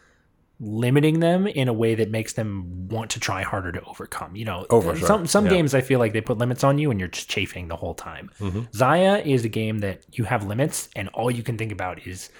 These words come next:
Speaker 1: getting to the next stage when you can do more.
Speaker 2: Yeah, yeah, yeah. And, and that's the cool part. You, you're, like, buying and upgrading your ship. You're, ge-, you're keeping the same ability, which is awesome, from ship, from ship to ship, and just
Speaker 1: Mm-hmm.
Speaker 2: adding to it. And then, like, you know, now you have, like, this cooler ship. And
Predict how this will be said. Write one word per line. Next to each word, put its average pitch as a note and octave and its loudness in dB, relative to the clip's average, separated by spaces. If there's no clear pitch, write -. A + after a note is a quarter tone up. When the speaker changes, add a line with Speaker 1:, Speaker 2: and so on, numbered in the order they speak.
Speaker 1:
getting G#2+ 0
to - -10
the G#2+ -8
next G2 -8
stage G2+ -4
when G2+ -4
you F#2+ -8
can G2+ -6
do G#2+ -2
more. F#2+ -10
Speaker 2:
Yeah, A2 4
yeah, F2 4
yeah. D#2 0
And, A2 4
and B2+ 4
that's C#3 4
the C3+ 0
cool C#3 2
part. G2+ 6
You, G2+ 2
you're, G2+ 4
like, G2+ 4
buying G#2 4
and E2 0
upgrading G#2 2
your F2+ 0
ship. - -4
You're, F2 -4
ge-, F#2 -6
you're G#2 0
keeping C3 2
the F#2+ 4
same G2+ 0
ability, F2 2
which F#2+ 0
is E2+ -4
awesome, F2+ 2
from E2 -6
ship, F2 -2
from F2 -6
ship F2+ -6
to F2 -2
ship, G2 -2
and C3+ 4
just B2+ 6
Speaker 1:
Mm-hmm. A#2 2
Speaker 2:
adding F#2+ 0
to A#2+ -2
it. B2+ 0
And F#2+ 2
then, F#2 6
like, E2 0
you G#2 4
know, F2 0
now F#2 2
you G2 2
have, F2+ 0
like, F2 0
this E2+ -4
cooler B2 6
ship. G2 2
And F#2 2